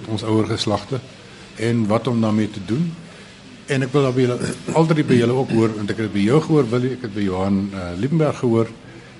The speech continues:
die, die raad dat, ehm, miskien is een manier uit om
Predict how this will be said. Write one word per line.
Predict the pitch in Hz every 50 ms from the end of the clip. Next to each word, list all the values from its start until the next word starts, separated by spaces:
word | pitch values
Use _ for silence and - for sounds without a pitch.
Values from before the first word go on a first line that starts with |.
| - - -
die, | - 123 123 120 117 127 127
die | 127 123
raad | 113 123 127 143 180 196 190 196 -
dat, | - 151 131 - - - - - - - - - - - - - - - - - - - -
ehm, | 156 117 117 113 110 107 104 104 101 - - - - - - - - - - -
miskien | - 120 127 127 - - - - 208 202 196 196 -
is | 156 - - -
een | 170 165 170 165 165
manier | 156 135 127 123 123 127 127 123 120 123 -
uit | - 135 110 - - - - - - -
om | 127 110 107 104 98